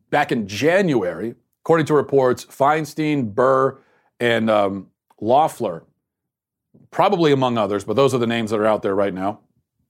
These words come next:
allegedly were told how bad it would be in private briefings in January. Then they went and sold their stock while telling the public that everything would be fine. At least Burr and Loeffler went out,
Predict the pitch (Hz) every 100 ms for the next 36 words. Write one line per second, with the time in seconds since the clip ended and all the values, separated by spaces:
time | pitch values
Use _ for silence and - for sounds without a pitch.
0 | - 120 143 196 156 113 117 117 117 -
1 | 135 127 _ _ - 139 175 165 165 147
2 | 120 107 101 113 104 139 160 131 120 113
3 | 117 110 123 120 107 147 202 185 120 95
4 | 98 135 - _ _ _ - 104 180 214
5 | 202 196 185 175 180 160 139 127 113 110
6 | 135 - _ - 127 - 165 185 180 -
7 | 135 135 - 147 139 135 139 131 131 180
8 | 165 - _ _ _ _ _ _ _ _
9 | - 139 185 123 117 165 160 127 160 214
10 | 147 123 131 123 120 127